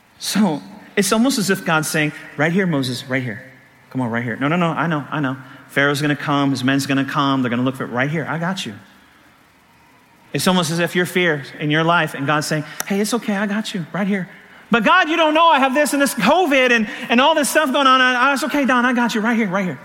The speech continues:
Come on, keep looking at me. It's okay, it's okay, keep looking at me. I'm just revealing myself to you. I'm just revealing myself to you." It's almost as if I'm saying, "God, you need to persuade me again." "Hey, that's okay, no problem. I'll reveal myself to you. I'm right here. Just keep looking at me." Because whatever you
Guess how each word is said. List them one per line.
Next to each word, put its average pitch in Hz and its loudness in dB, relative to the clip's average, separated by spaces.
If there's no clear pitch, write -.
Come 170 -4
on, 143 -4
keep 165 -4
looking 175 -4
at 190 -6
me. 135 -4
It's 175 -4
okay, 226 0
it's 160 -6
okay, 196 -4
keep 143 -4
looking 151 -4
at - -6
me. 127 -4
I'm 135 2
just 127 -2
revealing 147 0
myself 165 -4
to 180 -6
you. 190 -6
I'm 127 -2
just 120 -4
revealing 131 0
myself 127 -4
to 120 -6
you." 120 -6
It's 185 2
almost 294 2
as 247 2
if 240 2
I'm 269 0
saying, 247 0
"God, 330 4
you 330 0
need 359 2
to 330 2
persuade 311 2
me 302 2
again." 294 4
"Hey, 294 0
that's 339 2
okay, 311 2
no 320 2
problem. 269 2
I'll 196 2
reveal 247 4
myself 220 0
to 190 0
you. 160 0
I'm 269 2
right 294 4
here. 285 0
Just 254 2
keep 294 4
looking 311 2
at 185 -2
me." 170 -2
Because 110 -12
whatever 127 -2
you 117 -2